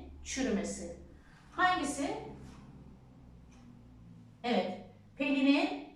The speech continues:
sağlıklı beslenmediği için dişinin çürümesi. Yani bu. Aş-, metindeki olayları oluş sırasına göre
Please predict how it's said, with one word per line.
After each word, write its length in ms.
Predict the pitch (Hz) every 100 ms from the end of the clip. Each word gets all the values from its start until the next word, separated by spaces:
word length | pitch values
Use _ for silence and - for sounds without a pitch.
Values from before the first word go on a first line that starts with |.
| - -
sağlıklı 1120 | - - 254 254 254 285 269 277 320 - - - - - 220
beslenmediği 920 | 277 - 285 302 320 294 240 240 220
için 300 | - 294 - - - - _ 233
dişinin 460 | 269 233 233 - 359 - - - -
çürümesi. 640 | - 240 208 - - - - - - - - _ - - - _ _ _ _ 262
Yani 300 | 226 196 262 330 - - - - _ - _ _ - - _ - - _ - _ _ _ _ _ -
bu. 220 | - - - - _ _ _ - - - - - - _ - - -
Aş-, 260 | 262 - 262
metindeki 540 | 339 381 - 381 392
olayları 600 | 370 330 294 277 294 285
oluş 260 | 269 269 -
sırasına 680 | - - 277 269 262 233
göre 640 | 220 233 226 233 - -